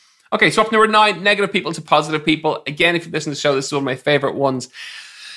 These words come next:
You wanna be around positive people. They make you feel good. They make you feel happy. They make you strive to be healthier and better. If you're around negative people who will pull you down, well, that's just gonna be not very good for your mental or your physical health.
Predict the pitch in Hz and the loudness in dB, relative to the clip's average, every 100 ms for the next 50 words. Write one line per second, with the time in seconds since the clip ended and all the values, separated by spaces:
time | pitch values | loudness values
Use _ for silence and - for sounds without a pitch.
0 | - _ - 226 254 233 202 202 196 - | -20 _ 0 2 4 4 2 2 0 -2
1 | 185 180 170 165 165 208 180 135 156 190 | -4 -4 -2 -6 -4 -6 -2 0 0 -2
2 | 185 165 190 180 156 165 160 - 143 143 | -4 -4 0 0 2 4 4 4 -2 -2
3 | - 147 135 - 156 156 151 135 139 135 | -2 -4 -2 0 0 0 -2 0 0 -2
4 | 127 - 170 156 147 147 123 127 151 147 | -4 -2 4 4 4 -2 -10 -6 -2 -2
5 | 147 127 - 123 123 113 104 78 - - | -4 -10 -6 -8 -2 -2 -2 -4 -10 -18
6 | - 143 147 147 143 196 214 185 - 123 | -4 -2 2 2 2 0 0 -4 -4 -10
7 | 175 202 - _ 139 127 120 - 127 123 | -10 -12 -14 _ -10 -8 -8 -6 -4 -4
8 | 113 165 175 165 - 190 202 196 - - | -2 -2 0 0 -2 0 0 -2 -8 -6
9 | 160 - 156 147 139 143 139 151 151 147 | -8 -4 -4 -4 -8 -8 -6 -4 -2 -2
10 | 143 143 135 131 135 135 127 - 127 127 | -2 -4 -6 -6 -6 -6 -10 -8 -8 -8
11 | 127 120 123 113 - - - - - | -10 -10 -10 -12 -12 -12 -10 -10 -12